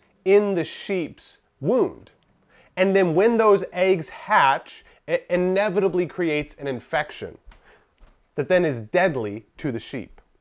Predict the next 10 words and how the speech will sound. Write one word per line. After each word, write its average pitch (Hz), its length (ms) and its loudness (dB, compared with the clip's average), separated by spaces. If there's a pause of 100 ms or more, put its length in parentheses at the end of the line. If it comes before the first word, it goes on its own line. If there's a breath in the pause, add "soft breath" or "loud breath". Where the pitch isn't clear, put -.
(540 loud breath)
So 220 280 2
whether 262 280 4
from 147 180 -2
predators 240 640 -2
or 147 120 -4
whether 196 220 0
from 113 220 -8
parasites 233 960 0
or 143 240 0
whether, 180 440 2